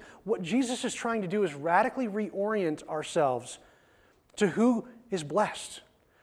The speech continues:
who is in the kingdom. Because the people we think are blessed, the ones with wealth,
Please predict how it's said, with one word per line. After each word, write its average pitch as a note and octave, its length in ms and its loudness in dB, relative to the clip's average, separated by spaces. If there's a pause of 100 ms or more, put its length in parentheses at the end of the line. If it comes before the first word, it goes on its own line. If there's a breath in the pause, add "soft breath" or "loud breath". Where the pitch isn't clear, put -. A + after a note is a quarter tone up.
(120)
who B3 220 4
is G#3 220 0
in A3 100 2
the F#3+ 80 0
kingdom. G3+ 440 0 (500 soft breath)
Because G3+ 280 2
the G3 60 -4
people C4 300 2
we A#3 120 4
think C#4 500 2 (320 soft breath)
are F#3 120 8
blessed, F#3 480 8
the F#3 80 6
ones A3 240 4
with G3+ 140 -4
wealth, F#3+ 440 10